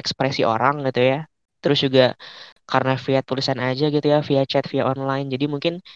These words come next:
kendalanya itu sih kalau buat aku pribadi ya, etika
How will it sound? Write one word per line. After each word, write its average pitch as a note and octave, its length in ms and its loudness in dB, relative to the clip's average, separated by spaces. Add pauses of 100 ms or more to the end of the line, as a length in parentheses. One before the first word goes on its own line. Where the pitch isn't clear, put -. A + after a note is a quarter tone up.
(300)
kendalanya C3+ 460 2 (100)
itu D3+ 140 0 (120)
sih C#3 140 2 (200)
kalau C#3 240 2
buat - 140 2
aku C3+ 180 0
pribadi C3 360 2 (140)
ya, B2+ 60 0 (400)
etika C3+ 260 -4